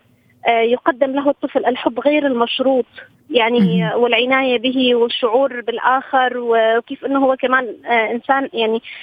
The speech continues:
Speaker 1: إنسان يأكل ويشرب ويحتاج إلى الن-، العناية والرعاية. أيضًا هنالك كائنات أخرى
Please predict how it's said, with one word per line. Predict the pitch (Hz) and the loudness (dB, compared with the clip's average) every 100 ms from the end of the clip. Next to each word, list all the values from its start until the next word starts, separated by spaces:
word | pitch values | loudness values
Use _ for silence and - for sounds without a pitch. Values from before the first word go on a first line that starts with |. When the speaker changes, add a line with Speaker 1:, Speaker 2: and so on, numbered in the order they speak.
| - - | -6 -2
Speaker 1:
إنسان | 240 277 262 254 | 0 0 0 0
يأكل | - 262 - - 262 | 0 0 -2 -2 0
ويشرب | 247 247 269 285 233 | 2 2 0 -2 0
ويحتاج | 240 - 262 247 | -2 0 -2 -2
إلى | 247 247 | -2 -2
الن-، | 240 226 | -4 -2
العناية | 220 202 240 269 262 | 0 2 2 2 2
والرعاية. | 233 226 226 302 294 | 2 2 2 2 2
أيضًا | 339 294 | 2 2
هنالك | 285 277 277 285 - | 0 2 2 0 -2
كائنات | 233 247 302 349 | -2 2 2 2
أخرى | - - - 277 | -4 -6 0 0